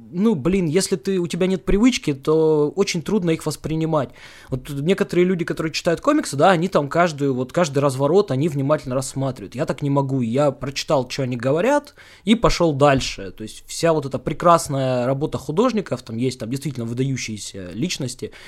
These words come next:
она мимо меня проходит, если, если только я когда вот покупаю новые, я вот какого-нибудь Алекса Росса, я открою, вот каждый разворот посмотрю там. Все очень высокохудожественно. А многих, наоборот, раздражает вот там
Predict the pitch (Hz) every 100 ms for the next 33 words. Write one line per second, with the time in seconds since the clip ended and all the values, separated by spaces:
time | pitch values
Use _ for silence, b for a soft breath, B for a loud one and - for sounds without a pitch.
0 | B B B 127 156 202 180 180 156 156
1 | 143 - - 202 185 - 147 143 135 127
2 | 180 - 170 175 131 127 127 127 107 -
3 | - 127 226 226 175 143 120 107 120 117
4 | - 127 - 135 113 110 143 139 - 123
5 | 202 214 - 107 117 135 110 - - -
6 | 127 175 135 107 - 123 127 113 107 120
7 | 110 110 143 - 113 127 120 - 110 -
8 | - - B B B B - - 139 120
9 | 107 107 120 170 214 190 156 170 147 139
10 | - 123 113 107 - 107 92 - b b
11 | b b b 135 165 233 214 - 143 165
12 | 165 147 131 123 131 123 127 120 110 104
13 | 101 - 90 80